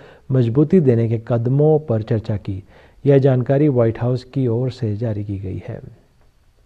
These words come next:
कैलिफोर्निया में शारीरिक और मानसिक रूप से अक्षम लोगों के एक केंद्र पर घातक गोलीबारी को अंजाम देने वाले एक पुरुष और एक महिला समेत दो संदिग्ध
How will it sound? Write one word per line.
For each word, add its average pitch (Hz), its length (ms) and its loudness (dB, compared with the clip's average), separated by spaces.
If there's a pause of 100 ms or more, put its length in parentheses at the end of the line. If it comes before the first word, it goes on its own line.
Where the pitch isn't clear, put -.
(760)
कैलिफोर्निया 156 540 4
में 180 200 2
शारीरिक 147 560 2
और 135 120 2
मानसिक 123 380 -2
रूप 127 240 0
से 147 240 4 (840)
अक्षम 165 540 -2
लोगों 131 600 0
के 139 140 -2 (160)
एक 123 140 -4
केंद्र 147 380 -2
पर 120 340 -4 (340)
घातक 139 400 0 (300)
गोलीबारी 127 560 2
को 131 180 -4
अंजाम 117 480 -2
देने 117 180 -2
वाले 117 280 -2
एक 117 180 -8
पुरुष 139 320 0
और 127 80 0
एक 117 120 -4
महिला 120 300 0
समेत 120 320 -4
दो 123 220 -2
संदिग्ध 120 520 -4